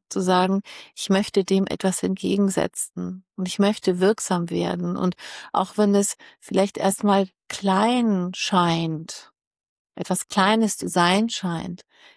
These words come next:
ist es was ganz Großes. Weil man hilft in der Regel einem Menschen, aber wenn der Mensch mit seiner Familie da ist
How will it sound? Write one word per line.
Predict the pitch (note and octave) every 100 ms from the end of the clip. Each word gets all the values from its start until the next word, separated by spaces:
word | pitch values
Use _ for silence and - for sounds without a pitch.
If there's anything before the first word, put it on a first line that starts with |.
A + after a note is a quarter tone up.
| _
ist | G3 F#3+
es | -
was | E3+ -
ganz | E3+ F3 -
Großes. | - F3 G3 - F3 - _ _ _ _ - - - - -
Weil | E3+ E3+ F3+ - - - -
man | F#3 F3+
hilft | F3+ G#3+ G#3+ - - _ _ _
in | - F3+
der | F#3 F#3+
Regel | F#3+ G3 F#3+ F#3 -
einem | E3 F3+ G#3 G3+
Menschen, | E3+ F3+ B3 - C4 E4+ G#4+ _ _ _ - - _ -
aber | F#3+ F#3
wenn | F#3+ F#3
der | F#3
Mensch | F#3 F#3+ G#3 B3 -
mit | F#3+
seiner | - F#3 F#3
Familie | - F#3+ G3+ A#3+ A3+ F#3+
da | F3+ F3 F3+
ist | - - F#3+ - - -